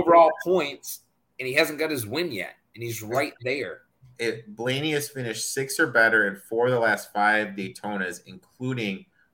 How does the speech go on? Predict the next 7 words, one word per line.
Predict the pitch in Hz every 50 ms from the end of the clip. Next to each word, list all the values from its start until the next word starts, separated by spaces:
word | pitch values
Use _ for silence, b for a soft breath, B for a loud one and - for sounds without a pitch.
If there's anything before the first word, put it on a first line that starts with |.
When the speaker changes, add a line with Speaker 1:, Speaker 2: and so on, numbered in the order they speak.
| _ _ _
Speaker 2:
winning | 101 110 117 117 113 110 107
last | 107 104 104 101 - - -
summer. | - 110 104 98 90 90 87 85 - - -
He | - 98 95 95
won | 98 98 107 113 120 127 123 123 - - -
at | 110 117 120 117 117
Talladega | - - - 131 131 127 120 110 101 98 107 123 135 131 113 95 90 87 87